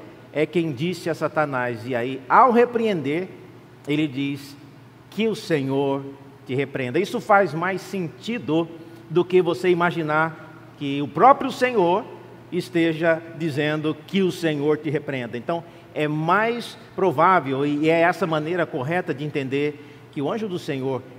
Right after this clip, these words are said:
esse que está aí, tenha dito a Satanás, "Não,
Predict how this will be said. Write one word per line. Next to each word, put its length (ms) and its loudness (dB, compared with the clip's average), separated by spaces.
esse 300 -4
que 100 -8
está 280 -2
aí, 300 -2
tenha 280 0
dito 500 -4
a 540 0
Satanás, 760 -4
"Não, 380 0